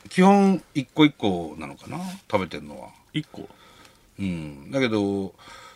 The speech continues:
Speaker 1: 三、四個食べてるよ。
Speaker 2: <laughs> 実際は。
Speaker 1: 実際は。
Speaker 2: なんか関係ないものも食べようとしてるもんね、うん。番組見てるとね。
Speaker 1: まあ、メンチカツとかハム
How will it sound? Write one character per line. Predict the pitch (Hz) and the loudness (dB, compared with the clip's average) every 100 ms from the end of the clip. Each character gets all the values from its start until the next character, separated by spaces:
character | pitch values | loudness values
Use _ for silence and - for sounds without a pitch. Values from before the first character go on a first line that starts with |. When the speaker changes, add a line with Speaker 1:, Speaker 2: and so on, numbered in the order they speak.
| _ _ _ | _ _ _
Speaker 1:
三、 | - 127 117 | -2 0 2
四 | 117 | -2
個 | - | -4
食 | 117 | -4
べ | 95 | -4
て | - | -6
る | - | -14
よ。 | - - - - - - - | -14 -16 -18 -16 -12 -6 -4
Speaker 2:
<laughs> | 381 - - 285 - - | 2 2 2 0 -2 -8
実 | 78 - - | -8 -8 -12
際 | 69 | -8
は。 | |
Speaker 1:
実 | 101 95 - | -6 -4 -2
際 | 76 | -4
は。 | - - - - _ _ - 196 | -6 -18 -20 -20 _ _ -10 -4
Speaker 2:
な | |
ん | 196 | -4
か | - | -2
関 | - 208 | -2 -2
係 | 233 | 0
な | 233 | 2
い | 262 | 6
も | 170 | 6
の | 98 | 6
も | 82 | 2
食 | - 82 | -2 0
べ | |
よ | 90 | 0
う | |
と | - | -2
し | - | -8
て | 69 | -8
る | |
も | - | -10
ん | |
ね、 | - - | -14 -14
う | |
ん。 | 69 | -14
番 | 76 | -14
組 | 73 67 | -14 -16
見 | 67 | -18
て | - | -18
る | - - | -20 -20
と | - | -20
ね。 | - _ | -20 _
Speaker 1:
ま | 240 | 2
あ、 | 208 | 4
メ | 175 | 4
ン | 226 | 2
チ | - | 0
カ | 320 | -2
ツ | - | 2
と | 202 | 2
か | - | 4
ハ | 127 | 4
ム | 160 180 | 6 6